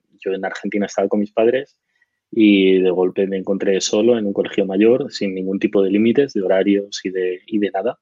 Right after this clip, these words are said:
Y con mis padres a doce mil kilómetros, que vete tú a saber de lo que se enteran y de lo que no. Entonces fue una época, pues eso, de salir mucho. En Argentina no salía tanto. La situación, eh, a nivel de seguridad, pues,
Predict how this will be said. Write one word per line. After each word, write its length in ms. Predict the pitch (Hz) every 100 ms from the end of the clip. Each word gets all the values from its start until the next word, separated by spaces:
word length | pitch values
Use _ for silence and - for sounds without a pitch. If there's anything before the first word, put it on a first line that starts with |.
| _
Y 300 | 101 95 90
con 140 | 85
mis 100 | 82
padres 300 | 92 95 -
a 20 |
doce 220 | 98 98
mil 160 | 101 92
kilómetros, 420 | 98 104 104 110
que 260 | - 95 87
vete 280 | 90 92 92
tú 120 | 95
a 20 |
saber 240 | - 95 95
de 80 | 101
lo 80 |
que 80 | 98
se 140 | - 85
enteran 260 | - 98
y 60 | 101
de 80 | 90
lo 80 |
que 100 | - _ - -
no. 140 | - - _ _ - - _ _ _ _ _ _
Entonces 280 | - 104
fue 120 | - 110
una 120 | 101
época, 280 | 98 104 104
pues 180 | 95
eso, 240 | 92 90 85
de 220 | 85 85
salir 400 | - 92 95 92
mucho. 400 | 113 113 123 139 117 98
En 160 | 90 90
Argentina 460 | - 98 95 92
no 100 | 90
salía 400 | 85 - 92 95
tanto. 340 | - 113 104 107 _
La 240 | - 90 -
situación, 580 | - - - 190 180 180
eh, 600 | - 180 - - - -
a 40 |
nivel 240 | 92 92 90
de 40 |
seguridad, 460 | - 98 90 95 92 -
pues, 340 | 98 - -